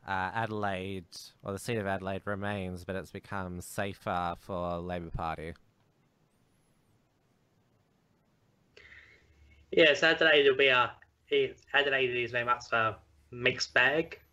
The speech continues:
Speaker 2: like Brisbane or Perth, because the Liberal Party held the state seat of Perth, and with the Democrats obtaining Perth, Perth is becoming more the Liberal seat now.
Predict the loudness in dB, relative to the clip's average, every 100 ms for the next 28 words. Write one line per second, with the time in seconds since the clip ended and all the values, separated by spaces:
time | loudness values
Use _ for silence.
0 | _ _ -2 2 2 -2 -16 -20 _ _
1 | _ _ -20 _ _ _ _ _ 4 4
2 | 4 -2 -4 -4 -12 -20 _ -4 -4 -8
3 | -6 -4 -4 -8 -18 _ _ 4 6 6
4 | 4 -2 -12 _ _ _ _ -4 -2 -2
5 | -4 -2 0 0 -4 -8 -10 -14 _ _
6 | _ 2 4 4 0 -4 -4 -4 -8 -6
7 | -6 -6 -8 -6 -6 -8 -14 -14 -6 -4
8 | -2 -4 -8 -4 0 2 2 0 -8 _
9 | _ 0 2 4 2 2 -2 -2 0 -2
10 | -2 -8 -12 _ _ _ _ _ _ _
11 | 0 2 2 0 -6 -6 0 0 0 -6
12 | _ _ _ 2 4 4 2 2 -2 -4
13 | -4 -6 -4 2 4 2 0 -14 _ _
14 | 0 2 4 4 4 0 0 2 2 2
15 | 0